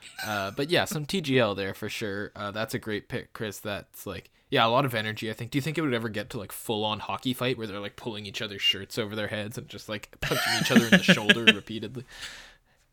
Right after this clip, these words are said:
Speaker 2: I think it's, it's, it's like, uh, have you ever seen Hot Rod, the film Hot Rod?
Speaker 1: Yes, I have.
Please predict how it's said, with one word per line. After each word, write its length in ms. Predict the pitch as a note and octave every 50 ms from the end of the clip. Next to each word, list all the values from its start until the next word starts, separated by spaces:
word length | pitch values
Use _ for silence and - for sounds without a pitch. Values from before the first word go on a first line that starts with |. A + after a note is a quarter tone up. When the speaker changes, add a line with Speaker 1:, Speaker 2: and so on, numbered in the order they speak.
| _ _ _ -
Speaker 2:
I 80 | - C3+
think 220 | - - F#3+ E3+
it's, 240 | F#3+ F3+ - - - -
it's, 400 | - - - - - - - -
it's 200 | D3 C#3 - -
like, 240 | D#3 D#3 D#3 D#3 D#3
uh, 420 | D3 C#3 C3+ B2+ B2 A#2 A2 G#2+
have 100 | A2 A#2
you 60 | B2 B2
ever 60 | A2+
seen 160 | - B2+ A2+
Hot 320 | A2 - - A#2+ A2+ - -
Rod, 340 | B2 B2 B2 B2+ B2+ B2 A#2
the 60 | A#2
film 220 | - - A#2 A2+
Hot 320 | A2 - - A#2 A2+ - -
Rod? 300 | A2+ A#2+ B2 B2+ A#2+ B2+
Speaker 1:
Yes, 220 | B2 G#2 - - G#2
I 60 | G2
have. 240 | F#2+ F#2+ G#2+ -